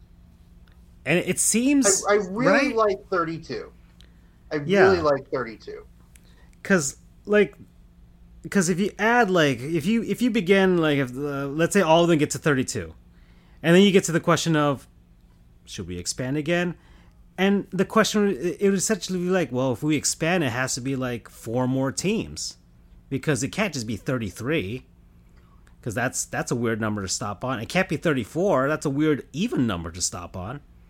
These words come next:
Speaker 2: Mm.
Speaker 1: Like, it has to be in fours. So then you get to thirty-six, but then, and then, and then, then we'd be like,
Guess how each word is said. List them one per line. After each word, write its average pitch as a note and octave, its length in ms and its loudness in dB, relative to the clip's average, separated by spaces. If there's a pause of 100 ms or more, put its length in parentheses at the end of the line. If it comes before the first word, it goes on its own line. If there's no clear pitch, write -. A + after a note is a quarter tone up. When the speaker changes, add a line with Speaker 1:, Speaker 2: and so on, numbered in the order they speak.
(340)
Speaker 2:
Mm. G#2 220 -18 (100)
Speaker 1:
Like, G#2+ 140 -8
it G#2 80 -8
has G#3 280 -6
to D#3+ 60 -6
be B2 180 -4
in F#2 100 -6
fours. - 640 -10 (2250)
So C#3+ 340 0
then D3 240 0
you F3 80 0
get D#3+ 160 0
to C#3+ 60 -10
thirty-six, D#3+ 600 -2
but - 180 -8
then, D#3+ 340 -2 (1400)
and C#3 180 -2
then, C#3 160 -4
and B2 140 -6
then, B2+ 140 -4
then C3 180 0
we'd B2+ 100 0
be C#3 100 0
like, B2 340 -4